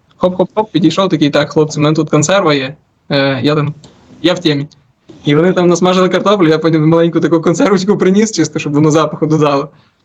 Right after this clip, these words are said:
Ну і все, але я ж брав участь в приготуванні, брав. Тому смажена картопля, хліб, оцей шпротний паштет, е, макарони, все можливо, <laughs> все можливо неякісні і так далі. От щось таке. Ну, дуже, дуже примітивні справи, страви.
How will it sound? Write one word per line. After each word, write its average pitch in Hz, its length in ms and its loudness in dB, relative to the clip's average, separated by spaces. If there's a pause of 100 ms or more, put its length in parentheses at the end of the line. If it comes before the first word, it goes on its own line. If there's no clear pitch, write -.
(120)
Ну 151 180 2
і - 20 4
все, 185 180 -2
але 147 200 2
я 139 120 2
ж - 160 -10
брав 151 280 0
участь 196 240 -6
в - 40 -20
приготуванні, 143 420 -6
брав. 156 360 -4 (340)
Тому 190 400 4
смажена 165 340 0
картопля, 196 720 0 (400)
хліб, 196 480 0
оцей 156 220 0
шпротний 165 440 0
паштет, 190 580 -2
е, 151 180 2
макарони, 160 600 0 (440)
все - 220 -2
можливо, 170 520 2
<laughs> 165 80 0
все 175 160 -4
можливо 170 420 2
неякісні 165 560 0
і 151 40 0
так 147 140 -4
далі. 156 280 -6 (120)
От - 140 -14
щось - 140 -12
таке. - 360 -10
Ну, 294 80 -2
дуже, 240 200 0
дуже 196 180 2
примітивні 156 380 0
справи, 147 300 -4 (340)
страви. - 380 -2